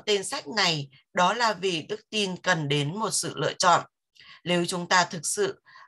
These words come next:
kiếm, kiểm chứng nó, chúng ta phải quyết định chúng ta muốn sống như, ừ, ở bên nào và lựa chọn đó phát triển chúng ta phải chia tay những gì chúng ta từng nắm giữ.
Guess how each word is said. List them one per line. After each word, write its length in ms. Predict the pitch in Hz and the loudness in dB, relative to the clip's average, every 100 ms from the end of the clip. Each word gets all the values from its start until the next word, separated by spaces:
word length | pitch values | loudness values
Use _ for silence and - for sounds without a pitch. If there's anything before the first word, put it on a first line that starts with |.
| _ _ | _ _
kiếm, 300 | 202 175 185 208 _ _ _ - | -2 0 -2 -8 _ _ _ 0
kiểm 240 | 196 139 | 2 2
chứng 260 | 135 160 160 | 0 -2 2
nó, 320 | 151 156 180 - - | 4 4 2 -6 -18
chúng 160 | - 214 | -10 -4
ta 160 | 247 240 | -2 0
phải 200 | 233 165 | 0 0
quyết 280 | 262 285 | -4 -6
định 280 | 220 226 147 - | 0 0 0 -4
chúng 220 | 170 160 | -6 -2
ta 200 | 196 190 | 2 4
muốn 340 | 185 175 160 160 | 2 0 0 0
sống 340 | 185 160 175 | -2 -2 -4
như, 120 | 220 - _ - | -6 -8 _ -6
ừ, 80 | 165 151 | -4 -2
ở 200 | - 180 | 0 0
bên 240 | 151 202 208 | 2 0 2
nào 340 | 180 165 151 - - | 4 4 2 -8 -6
và 120 | 214 196 | 0 2
lựa 200 | 190 160 | 2 0
chọn 320 | 202 175 - | 2 0 2
đó 260 | 156 147 147 | 0 0 -2
phát 160 | 226 - | -6 -4
triển 200 | 196 143 | -8 -4
chúng 200 | 147 147 | -4 0
ta 160 | 175 160 | 2 2
phải 280 | 175 147 - - _ | 2 0 -2 -16 _
chia 160 | 226 226 | -6 -4
tay 300 | 226 208 196 | 0 0 0
những 200 | 175 131 | -6 -6
gì 240 | 214 175 143 | -2 0 0
chúng 200 | 147 139 | -4 2
ta 200 | 165 156 | 2 4
từng 340 | 180 156 131 | 2 0 0
nắm 180 | 135 143 | 0 0
giữ. 320 | - 92 | -2 -4